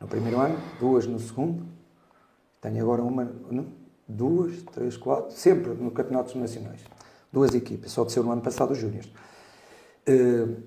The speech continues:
é uma realidade completamente diferente. O, o valor do, dos miúdos, por,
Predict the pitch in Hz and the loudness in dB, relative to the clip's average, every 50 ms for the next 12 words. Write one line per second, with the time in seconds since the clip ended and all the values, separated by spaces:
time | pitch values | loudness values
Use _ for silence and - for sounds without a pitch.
0 | - - - _ _ _ _ _ _ - 139 147 143 147 151 156 160 143 - 135 | -18 -20 -20 _ _ _ _ _ _ 0 0 2 4 4 4 4 2 2 2 2
1 | 123 117 113 107 110 104 110 107 104 107 107 - - - 95 101 - - - - | 2 2 2 2 0 -2 -2 -6 -8 -8 -10 -10 -12 -14 -16 -16 -18 -20 -20 -20
2 | - - _ _ _ _ _ _ _ _ _ _ _ _ _ - - - - - | -20 -20 _ _ _ _ _ _ _ _ _ _ _ _ _ -20 -20 -20 -18 -12
3 | - - - - - - - - - - - - 165 165 151 151 151 147 156 151 | -8 -6 -4 -4 -4 -4 -4 -6 -8 -10 -6 -2 0 4 6 6 6 8 8 6
4 | 135 135 131 123 123 135 123 120 120 117 123 127 123 - - 113 | 6 4 2 0 0 0 0 0 0 0 0 0 -2 -4 -6 -10